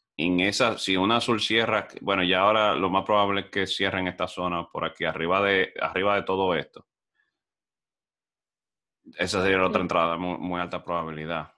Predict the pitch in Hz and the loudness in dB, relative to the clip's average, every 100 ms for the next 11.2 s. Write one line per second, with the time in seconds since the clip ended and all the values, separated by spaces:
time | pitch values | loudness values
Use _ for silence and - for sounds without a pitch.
0 | _ _ _ _ _ _ _ _ _ _ | _ _ _ _ _ _ _ _ _ _
1 | _ _ _ - 98 113 127 139 139 127 | _ _ _ -6 2 4 6 6 4 2
2 | 120 123 113 104 98 113 123 139 131 123 | 0 0 0 -2 0 2 2 2 2 2
3 | 123 117 113 113 110 113 107 101 95 104 | 4 4 2 2 0 -2 -2 -2 0 0
4 | 101 101 98 80 _ - 92 92 90 87 | 2 0 -2 -4 _ -4 -2 -2 -2 -2
5 | 87 90 92 92 92 87 82 76 - - | -2 -2 -2 -2 -2 -4 -6 -8 -14 -8
6 | 90 95 104 113 120 113 113 117 113 107 | -6 0 0 0 -2 -2 -4 -2 0 0
7 | 95 98 95 101 98 101 - 95 95 92 | -4 -6 -6 -6 -4 -8 -6 -6 -4 -6
8 | 90 92 92 92 92 107 107 104 95 90 | -8 -8 -6 -4 0 0 0 -4 -4 -4
9 | 87 92 87 82 76 _ _ _ _ _ | -4 -4 -6 -6 -10 _ _ _ _ _
10 | 226 233 85 85 85 87 90 90 87 80 | -6 -4 -4 -2 0 0 0 -2 -4 -10
11 | - | -14